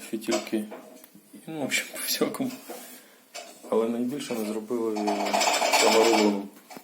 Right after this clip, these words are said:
Зараз там на плиті гріється віск. Щас покажу.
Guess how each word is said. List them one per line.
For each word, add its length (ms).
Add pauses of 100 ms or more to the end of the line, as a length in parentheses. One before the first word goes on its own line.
(1200)
Зараз 360
там 300 (680)
на 300 (460)
плиті 340
гріється 520 (680)
віск. 260 (520)
Щас 180
покажу. 460